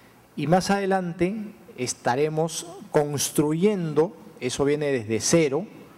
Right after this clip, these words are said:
desde abajo, la tercera nueva casa, que es la casa del adulto mayor, que está en la zona de Santa Cruz. También lo conversamos el día que hablamos acá. Al final de nuestro mandato,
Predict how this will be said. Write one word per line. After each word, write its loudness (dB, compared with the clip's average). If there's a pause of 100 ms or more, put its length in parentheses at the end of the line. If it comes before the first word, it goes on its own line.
(180)
desde -6
abajo, 0 (640)
la -2
tercera 0
nueva -4
casa, -6
que -2
es -2
la 2
casa 0
del -4
adulto 2
mayor, 0 (560)
que -2
está -2
en -6
la -2
zona 0
de 0
Santa -2
Cruz. -4 (1400)
También 4
lo 2
conversamos 0
el 0
día 0
que -2
hablamos -2
acá. 0 (1120)
Al -2
final 0
de 0
nuestro 0
mandato, 2